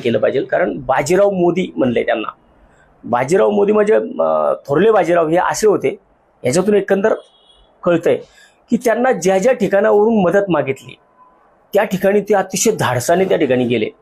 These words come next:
अटकेपार झेंडे लावायचं काम पुण्यामधून झालं आणि त्यामध्ये त्यांना बाजीराव मोदी म्हटलंय.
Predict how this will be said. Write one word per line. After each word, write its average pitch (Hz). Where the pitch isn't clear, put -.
अटकेपार 185
झेंडे 135
लावायचं 170
काम 208
पुण्यामधून 170
झालं 123
आणि 185
त्यामध्ये 214
त्यांना 202
बाजीराव 175
मोदी 190
म्हटलंय. 180